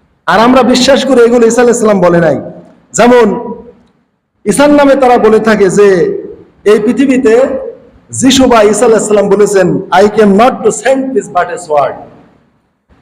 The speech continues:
ঈসা বলেছেন যে এই পৃথিবীতে আমি শান্তি প্রতিষ্ঠা করতে আসি নাই, বরং আমি পৃথিবীতে অস্ত্র হাতে এসেছি। মানে পৃথিবীতে আমি শুধু অস্ত্রের আমি মহড়া দেব।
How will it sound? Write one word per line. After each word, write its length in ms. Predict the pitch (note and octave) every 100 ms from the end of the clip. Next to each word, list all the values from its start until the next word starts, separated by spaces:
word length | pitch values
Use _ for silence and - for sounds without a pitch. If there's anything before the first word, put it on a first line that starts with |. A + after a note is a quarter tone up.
| - - G#3
ঈসা 240 | G3 B3+
বলেছেন 480 | A#3+ B3+ C4 C4 B3+
যে 100 | B3
এই 60 |
পৃথিবীতে 420 | A#3+ A#3 B3+ B3+ A#3+
আমি 140 | A3
শান্তি 340 | - G#3 G#3
প্রতিষ্ঠা 380 | G#3 G#3+ G#3+ G#3
করতে 240 | F3 F3 D#3+
আসি 200 | D3 C#3
নাই, 220 | B2 A#2 - - - _ _ -
বরং 200 | F3+ G#3+
আমি 160 | G#3+ G#3
পৃথিবীতে 440 | G#3 G#3+ A3 A3+
অস্ত্র 340 | F#3 F3+ G3+
হাতে 200 | F3+ -
এসেছি। 440 | E3 C#3 A#2 - - - _ _ _ _ _ _ _ D3
মানে 240 | G3 G#3 G#3+
পৃথিবীতে 360 | G#3+ A#3+ A#3+
আমি 160 | A3 G#3+
শুধু 200 | A3 G#3+
অস্ত্রের 680 | G3+ - - G#3 G3 - - - - D#3+
আমি 220 | F#3+ G3
মহড়া 320 | F#3 F#3+ F#3
দেব। 360 | - C3 A2+